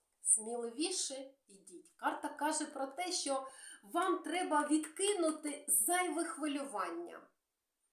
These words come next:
що ваша дорога не буде з перешкодами. Тому, якщо ви щось або відкладали, то саме цей тиждень підходить для того, щоб ви поїхали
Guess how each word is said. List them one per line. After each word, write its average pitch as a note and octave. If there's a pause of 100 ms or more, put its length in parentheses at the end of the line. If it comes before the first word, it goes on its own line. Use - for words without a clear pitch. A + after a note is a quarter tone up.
(680)
що -
ваша D#4+
дорога F4
не D#4+
буде E4
з -
перешкодами. D#4 (640)
Тому, B3
якщо B3
ви G#3+
щось A#3
або G#3
відкладали, G#3 (560)
то A#3 (100)
саме C4+
цей -
тиждень D#4 (420)
підходить C#4
для A#3+
того, C#4+
щоб C4+ (120)
ви D4+ (500)
поїхали C4+